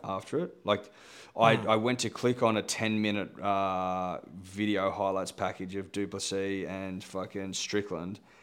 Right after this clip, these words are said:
Speaker 1: and I can't watch it here, and I couldn't find the equivalent in, in the fucking part of the world I'm in. So all I'm
Speaker 2: So
Speaker 1: saying is
Speaker 2: you're in, you're in Mexico, right? They don't have YouTube over there?
Speaker 1: Uh, there was no, like,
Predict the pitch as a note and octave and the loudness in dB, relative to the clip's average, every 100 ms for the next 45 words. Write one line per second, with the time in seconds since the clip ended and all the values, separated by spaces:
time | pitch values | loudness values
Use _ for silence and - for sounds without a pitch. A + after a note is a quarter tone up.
0 | - _ _ A2 G#2+ G#2+ G#2+ G#2+ G#2+ G#2 | -20 _ _ 0 2 2 4 4 4 4
1 | G#2 G#2 - - _ _ _ _ A#2+ - | 2 0 -2 -8 _ _ _ _ -10 2
2 | A2+ G#2 A2 G2+ E2+ G#2 G2+ F#2 E2+ - | 4 4 2 0 0 -2 -2 -4 -8 -2
3 | G2+ F#2+ - G#2+ - G#2 G#2 F2+ E2 - | -2 0 0 0 0 2 2 0 -8 -6
4 | G2 F2+ D2 - G2 F#2+ F#2 F#2 G2 G2 | -6 -4 -8 -8 -8 -6 -6 -6 -8 -6
5 | F#2 F2+ F#2 F2+ G2 F2+ F2+ F#2+ F#2 E2+ | -6 -8 -10 -6 -6 -4 -6 -2 -2 -2
6 | E2+ E2 E2+ E2 D2+ C2 - A#2+ A2+ A#2 | -6 -6 -6 -8 -10 -2 6 6 6 6
7 | D#3+ D#3+ C3 C3 C3 C#3+ G#2+ G#2+ F3 F#3+ | 6 6 4 6 8 8 6 8 10 8
8 | D#3+ C#3 D#3+ F#3 D#3 E3+ - D3 C#3+ C3 | 4 4 8 10 10 6 6 6 8 10
9 | D#3 C#3+ D3 C#3+ C3 C3 C#3+ D#3+ D#3 D3+ | 8 10 8 8 4 -2 2 6 8 8
10 | D#3+ F#3 - _ _ _ _ _ _ _ | 8 6 0 _ _ _ _ _ _ _
11 | _ - - - - _ - A2+ A2+ A2 | _ -20 -20 -20 -20 _ 4 8 10 10
12 | G2 A2 G#2 A2+ A2+ G2+ G2+ | 8 4 6 8 8 8 4